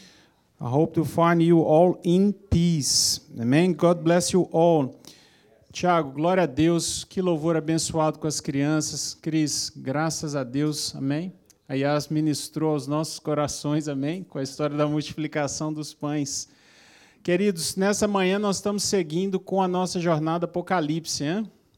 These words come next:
Que bênção! E o título da mensagem de hoje é O Livro e o Cordeiro.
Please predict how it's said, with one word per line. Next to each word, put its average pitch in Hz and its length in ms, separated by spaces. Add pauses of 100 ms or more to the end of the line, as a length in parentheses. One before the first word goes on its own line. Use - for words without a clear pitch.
(400)
Que 185 280
bênção! 139 1300 (720)
E 175 100
o 185 60
título 226 400
da 214 100
mensagem 196 500
de 170 140
hoje 160 580 (240)
é 165 260
O 196 120
Livro 240 680
e 226 200
o 233 60
Cordeiro. 160 720